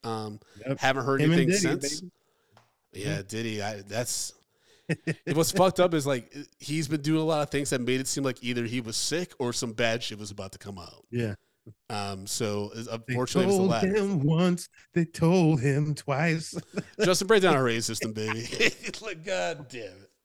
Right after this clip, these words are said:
Speaker 2: Look, guys, you know what we do. We rate movies back to popcorn, small, medium, large, and the X L for the exceptional. If a film doesn't deserve any popcorn, we throw it into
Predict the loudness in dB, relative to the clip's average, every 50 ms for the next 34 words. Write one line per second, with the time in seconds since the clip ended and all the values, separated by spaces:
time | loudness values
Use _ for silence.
0 | -20 _ _ _ _ _ -20 -20 _ _ _ _ -20 -20 _ _ _ _ _ _
1 | -20 _ _ _ -12 -12 -12 _ _ 0 2 2 4 6 6 6 6 4 4 4
2 | 2 2 4 4 4 4 4 2 0 -2 -4 -2 -2 -2 -2 -2 -2 -4 -4 -4
3 | -6 -2 -2 -2 -2 -2 -4 -8 -6 -6 -4 -4 -4 -8 -6 -6 -4 -4 -4 -6
4 | -6 -4 -4 -2 -2 -2 -2 0 0 0 -2 -2 -2 -2 -2 -2 -2 -2 -2 -4
5 | -6 -8 -8 -8 -8 -10 -10 -8 -8 -8 -6 -6 -8 -6 -4 -4 -2 -2 -4 -6
6 | -8 -8 -8 -8 -8 -6 -10 -10 -10 -10 -12 _ _ _ _ _ -2 -2 0 0
7 | -2 -2 0 2 2 4 4 4 4 4 2 0 0 2 2 2 2 2 2 0
8 | -2 0 0 -2 -2 -2 -4 -4 -2 -2 0 0 -2 0 0 -2 0 0 -2 -2
9 | -2